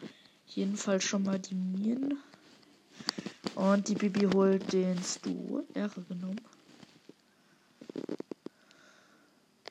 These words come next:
Okay, die, es ist Showdown, aber gegen die dreizehner Shelly und gegen die Jackie haben wir keine Chance. Obwohl, wir leben noch.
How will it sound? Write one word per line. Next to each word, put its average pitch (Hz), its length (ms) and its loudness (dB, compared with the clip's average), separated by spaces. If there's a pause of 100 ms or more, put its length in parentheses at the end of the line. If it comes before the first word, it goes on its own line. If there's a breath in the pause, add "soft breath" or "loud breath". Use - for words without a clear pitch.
(720 loud breath)
Okay, - 180 -2
die, 208 320 2 (220)
es 196 160 0
ist 185 160 2
Showdown, 190 580 6
aber 185 240 4
gegen 190 240 2
die 185 220 0
dreizehner - 1700 -2
Shelly 208 400 4
und 185 220 2
gegen 185 160 2
die 180 200 -2
Jackie 196 280 -2
haben 185 100 0
wir 185 80 -2
keine 214 500 0 (280)
Chance. 208 480 -4 (400 loud breath)
Obwohl, 220 320 8
wir 208 80 8
leben 202 240 6
noch. 196 160 4